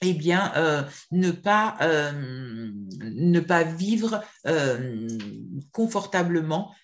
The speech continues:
et pouvoir répondre à ses, euh, ses besoins matériels. Donc, euh, alors l'écriture,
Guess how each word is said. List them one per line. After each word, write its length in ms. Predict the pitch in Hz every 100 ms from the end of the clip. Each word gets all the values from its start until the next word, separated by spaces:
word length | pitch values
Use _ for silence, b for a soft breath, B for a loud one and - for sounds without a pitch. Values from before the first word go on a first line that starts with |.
| B
et 300 | 170 165 160
pouvoir 340 | 175 175 180
répondre 480 | 180 - 175 180 185
à 160 | 123
ses, 360 | 143 - 160 135
euh, 300 | 101 92 85
ses 220 | - -
besoins 360 | 139 147 143 175
matériels. 640 | 151 143 139 151 151 - - - - - - B B B B B
Donc, 500 | 170 208 202 220 214
euh, 600 | 170 151 147 139 135 135 - - B
alors 220 | - 196 196
l'écriture, 840 | 254 - 277 - - 233 170